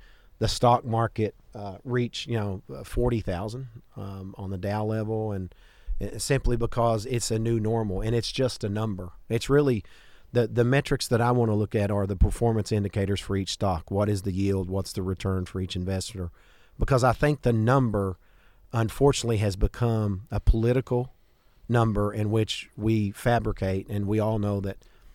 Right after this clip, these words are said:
liars never figure, but figure, you know, figures never lie, but liars always figure. And so <laughs> we can make those numbers look as, as we want. I do think we'll see a slight, uh, correction. I, I don't, I,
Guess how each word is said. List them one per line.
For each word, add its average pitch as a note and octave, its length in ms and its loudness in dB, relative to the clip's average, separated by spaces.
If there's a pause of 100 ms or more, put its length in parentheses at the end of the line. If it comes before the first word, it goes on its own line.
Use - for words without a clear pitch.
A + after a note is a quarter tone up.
(460)
liars A#2 420 4
never G#2+ 260 0
figure, G#2 320 0
but G2 160 -6
figure, A2+ 380 -4
you G#2+ 180 -2
know, G2 240 -6
figures C#3 400 4
never A#2 240 2
lie, A2+ 220 0
but G#2 140 -2
liars G#2+ 300 -2
always G2+ 280 0
figure. E3 400 -2
And A#2+ 120 0
so C3+ 300 2 (120)
<laughs> - 120 -12
we C#3+ 120 6
can C3 140 2
make C#3 220 2
those B2 220 4
numbers A#2 460 2
look A#2+ 280 2
as, G#2+ 160 2
as G#2 260 -2
we G#2 140 0
want. A2 340 2 (420)
I D3 100 6
do C4 180 4
think G#3+ 260 2
we'll D3+ 160 6
see C#3 280 4
a A#2+ 80 6
slight, B2+ 640 -2 (560)
uh, A2+ 320 4
correction. A#2 680 2
I, D3 220 2
I C3 80 2
don't, D3 360 4 (220)
I, A#2+ 120 -8